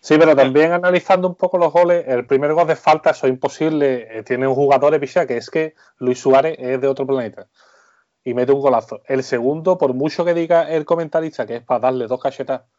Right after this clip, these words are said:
decirle que no vea cómo pone el pie Saúl para meter el gol, que yo.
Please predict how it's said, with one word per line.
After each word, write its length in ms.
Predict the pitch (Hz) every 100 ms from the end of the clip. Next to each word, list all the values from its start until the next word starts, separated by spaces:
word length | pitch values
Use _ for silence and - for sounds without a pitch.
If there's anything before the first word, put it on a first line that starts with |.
| _ _ _ -
decirle 380 | 123 160 147
que 100 | 131
no 120 | 127 139
vea 160 | 160
cómo 240 | 160 160 151
pone 180 | 160
el 100 | 156
pie 200 | 143 156
Saúl 280 | 139 156 160
para 140 | - 107
meter 240 | 104 127
el 100 | 135
gol, 280 | 151 165 170 _ _ _ _ _ _ _ _ _ _ _
que 120 | -
yo. 360 | 113 135 113